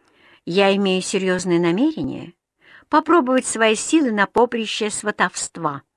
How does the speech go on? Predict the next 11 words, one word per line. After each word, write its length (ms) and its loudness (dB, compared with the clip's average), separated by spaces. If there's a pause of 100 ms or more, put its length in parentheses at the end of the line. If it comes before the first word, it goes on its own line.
(320)
отвечала 640 -2
Аня. 360 -2 (1000)
Гилберт 640 0
взглянул 640 -2 (220)
на 260 0
Оуэна 640 2
и 160 -8
Лесли 580 -2 (180)
с 140 -12
притворным 600 -2
отчаянием. 800 -4